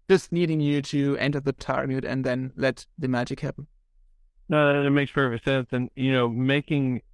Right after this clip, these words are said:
Speaker 2: D S P much more reachable, much more attainable by people, uh, by sellers, uh, getting them to experience it and, and, you know, getting them to see the results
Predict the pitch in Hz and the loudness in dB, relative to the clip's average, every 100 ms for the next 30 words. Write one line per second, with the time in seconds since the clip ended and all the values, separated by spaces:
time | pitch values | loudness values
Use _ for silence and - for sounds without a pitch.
0 | - - 123 127 117 - 117 117 110 113 | -20 -2 2 2 2 0 2 2 2 0
1 | - 113 107 107 - 107 107 110 - 107 | 0 2 2 2 0 0 2 2 0 0
2 | 101 - 107 107 107 98 101 98 113 - | -2 0 -2 0 2 2 2 2 -2 0
3 | 104 98 - - _ _ - 110 107 104 | -2 -2 -8 -20 _ _ 0 4 4 2
4 | 107 110 104 104 110 110 104 95 - _ | 2 0 0 0 2 2 0 -4 -12 _
5 | _ - 95 - 107 123 120 117 135 139 | _ -6 -6 -6 -6 -6 -6 -2 2 4
6 | 135 123 123 - 107 - - 120 120 113 | 4 2 2 0 -2 -4 -2 0 0 -2
7 | - 107 104 - 107 110 107 104 - 107 | -2 0 0 0 -2 0 -2 -4 -2 -2
8 | 107 107 - 113 110 107 110 - - - | -2 -6 -4 0 2 0 -2 -10 -20 -2
9 | 131 131 127 117 117 - 127 113 107 107 | 0 2 2 0 -2 0 0 2 0 -2
10 | 101 113 113 - | 0 0 0 -4